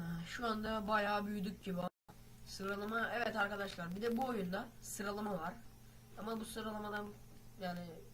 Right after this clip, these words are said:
hediye mediye alınmıyor yani, şey yapmayın. Sıralamada hediye mediye yok. Sadece eğlencesine kimin daha iyi, bak, Fetih bin dört yüz elli üç. Kimin daha iyi oynadığını gösteriyor. Burada bu Kamil Yusuf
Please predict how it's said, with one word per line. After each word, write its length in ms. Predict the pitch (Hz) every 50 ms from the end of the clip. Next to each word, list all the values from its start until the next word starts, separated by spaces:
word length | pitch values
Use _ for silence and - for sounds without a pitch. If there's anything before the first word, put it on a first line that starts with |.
| - - -
hediye 380 | 185 214 208 208 220 214 208
mediye 380 | 208 196 185 185 208 233 226 202
alınmıyor 420 | 196 214 226 226 226 202 180 170
yani, 380 | 165 165 160 160 160 165 165 170 180 180 - - - 185
şey 200 | - - 190 196
yapmayın. 520 | 202 202 - - _ - 175 - - - - - - - - - - - - - - - - - - - - - - - - - - - - - - - - - -
Sıralamada 640 | - - 202 202 202 196 196 196 196 196 208 214 220
hediye 340 | 208 196 190 190 220 220 208
mediye 300 | 202 190 185 214 233 240
yok. 300 | 247 247 220 - - - - - - - - - - - - - - - -
Sadece 460 | - - 220 226 220 214 226 220 226
eğlencesine 840 | - 214 214 208 208 208 208 208 214 208 - 226 202 185 180 190 - - - - - - -
kimin 340 | - 208 214 214 196 190
daha 220 | 196 196 202 190 190
iyi, 300 | 190 185 185 185 180 185 - - 190
bak, 100 | 180 185 - - - -
Fetih 420 | 185 185 - - - - 196 185 - -
bin 140 | - 175 175 175
dört 240 | 170 - - - 185
yüz 80 | 180
elli 180 | - - - - - -
üç. 120 | - - - - - - - - - - - - - - _ _
Kimin 180 | 294 226 226 226 - 226 226 190
daha 180 | 185 196 220 226
iyi 100 | 220 214
oynadığını 400 | 190 185 180 180 180 185 185 185 180
gösteriyor. 500 | 170 160 160 - - 175 175 170 180 180 190
Burada 420 | 185 180 185 185 180 180 175 175 - 190 180
bu 240 | 185 185 185 180 -
Kamil 260 | - 175 175 180 180
Yusuf 160 | 175 175 -